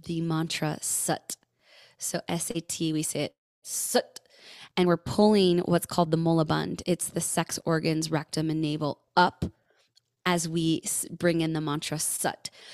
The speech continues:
So we pull all the energy up, Sat, and then we relax down, Nam, Sat,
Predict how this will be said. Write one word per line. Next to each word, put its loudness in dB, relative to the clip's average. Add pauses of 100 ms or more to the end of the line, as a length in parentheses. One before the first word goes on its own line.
(100)
So -8
we 0
pull 0
all 6
the 0
energy 0
up, -6
Sat, 0 (360)
and -2
then -4
we -2
relax -6
down, -2
Nam, -6 (500)
Sat, 2